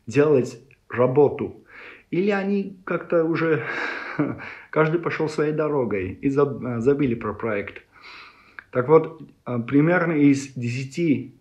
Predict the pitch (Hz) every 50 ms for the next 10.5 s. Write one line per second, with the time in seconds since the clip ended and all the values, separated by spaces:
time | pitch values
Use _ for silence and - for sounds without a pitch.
0 | _ - 127 127 131 123 - - 123 117 113 - - - - 92 92 - - -
1 | 113 107 107 127 - - _ _ _ _ _ _ _ _ _ _ _ _ - 143
2 | 135 143 170 202 220 226 220 220 - - _ _ _ _ _ - 139 135 - 156
3 | 147 - 226 - - - 165 151 160 156 156 156 151 147 147 127 95 - - -
4 | - - - - - _ _ _ _ _ _ _ - - - 135 151 175 175 165
5 | - - - 104 95 - - - - - - - _ _ _ _ - - - -
6 | - - - - - _ _ _ _ _ _ - 143 131 127 123 - - - -
7 | - _ _ _ _ _ _ _ - 131 131 131 - 190 202 196 202 180 156 -
8 | - 147 139 143 170 170 - 165 156 156 156 156 139 131 131 135 127 117 117 113
9 | 110 - - - - 143 135 131 127 131 120 117 110 113 117 135 151 170 190 190
10 | 147 117 123 123 131 147 156 151 - -